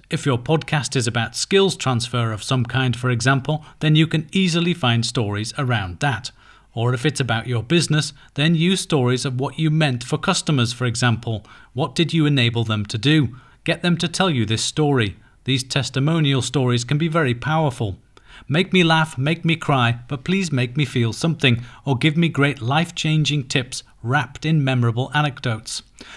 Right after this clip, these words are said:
For example, in a factual way, I can tell you that sometimes using a blanket or a quilt of some kind can help improve your sound quality in recording your narration for a podcast. Or I could tell you a story, like this.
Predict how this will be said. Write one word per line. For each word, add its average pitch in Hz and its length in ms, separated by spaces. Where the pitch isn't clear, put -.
For 175 160
example, 165 540
in 147 160
a 175 40
factual 156 640
way, 113 320
I 143 120
can 143 180
tell 160 180
you 170 160
that 139 200
sometimes 170 560
using 123 280
a 113 60
blanket 139 560
or 143 180
a 135 40
quilt 208 340
of 123 100
some 117 200
kind 123 360
can 160 140
help 160 260
improve 139 440
your 120 160
sound 147 380
quality 123 500
in 123 140
recording 117 540
your 107 140
narration 117 520
for 117 160
a 120 60
podcast. 135 540
Or 196 220
I 165 100
could - 260
tell 131 180
you 104 140
a 113 60
story, 151 520
like 139 220
this. - 340